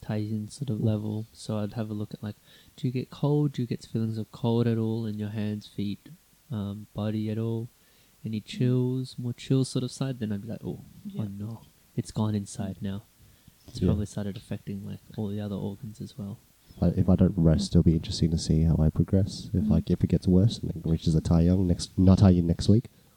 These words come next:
Speaker 3: whew,
Speaker 1: Do it for the podcast. Do it for the
Speaker 3: Don't
Speaker 1: experience.
Speaker 3: it, yeah.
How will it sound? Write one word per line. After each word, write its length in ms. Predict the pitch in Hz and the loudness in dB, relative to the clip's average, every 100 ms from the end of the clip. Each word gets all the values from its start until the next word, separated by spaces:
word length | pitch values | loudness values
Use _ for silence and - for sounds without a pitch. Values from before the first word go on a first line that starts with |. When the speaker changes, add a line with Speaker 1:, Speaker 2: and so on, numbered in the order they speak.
| - | 4
Speaker 3:
whew, 220 | 220 - - _ _ _ _ _ - - | 4 4 -4 _ _ _ _ _ -16 0
Speaker 1:
Do 120 | 143 | 2
it 120 | 156 | 2
for 160 | - 139 | -2 -6
the 100 | 120 | -4
podcast. 500 | - 117 - 101 - | 0 0 -2 -6 0
Do 100 | 131 | 0
it 60 | 131 | 2
for 100 | 127 | 2
the 60 | 113 | 2
Speaker 3:
Don't 60 | |
Speaker 1:
experience. 560 | 113 - 123 107 - 123 | 2 6 10 12 12 12
Speaker 3:
it, 40 | |
yeah. 180 | 165 101 | 12 10